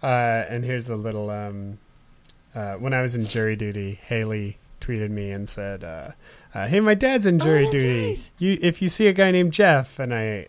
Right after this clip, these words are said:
Speaker 1: I said,
Speaker 2: <laughs>
Speaker 1: "Hey, should I just walk around saying, 'Are you Jeff Roses?'" That's funny if you know.
Speaker 2: Wow.
Speaker 1: Haley. Uh,
Speaker 2: Yeah,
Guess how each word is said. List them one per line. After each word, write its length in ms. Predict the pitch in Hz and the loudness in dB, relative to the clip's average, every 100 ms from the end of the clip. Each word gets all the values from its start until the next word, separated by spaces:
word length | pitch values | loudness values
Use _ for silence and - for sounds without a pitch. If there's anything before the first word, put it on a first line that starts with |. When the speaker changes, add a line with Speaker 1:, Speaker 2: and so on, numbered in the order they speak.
| - | -6
Speaker 1:
I 140 | 110 | -4
said, 400 | 107 - 110 104 | -4 -2 0 0
Speaker 2:
<laughs> 60 | - | 2
Speaker 1:
"Hey, 180 | 190 | 4
should 180 | 170 160 | 2 4
I 80 | 165 | 2
just 220 | 170 160 | 2 0
walk 200 | 170 156 | 0 0
around 300 | 165 160 147 - _ _ _ | 0 2 0 -4 _ _ _
saying, 500 | - - 156 147 139 | -6 0 2 2 2
'Are 100 | 127 | 0
you 200 | 143 185 | 2 2
Jeff 360 | 165 185 180 - | 4 2 2 2
Roses?'" 680 | 170 190 202 208 214 - - - - - - - - - - - - _ | 4 4 4 2 2 -4 -8 -20 -20 -20 -20 -20 -20 -20 -20 -20 -20 _
That's 300 | - - - | -8 -6 -6
funny 320 | 117 101 98 | -6 -4 -4
if 180 | 98 - | -4 -8
you 120 | 98 | -10
know. 300 | 95 - 98 226 | -8 -8 -8 -8
Speaker 2:
Wow. 560 | 214 226 113 151 160 175 | -6 -6 -4 -6 -4 -4
Speaker 1:
Haley. 220 | 147 - - 123 - - - - - - | -6 -8 -12 -16 -20 -20 -20 -20 -18 -6
Uh, 80 | |
Speaker 2:
Yeah, 400 | - 131 120 120 | 0 2 2 2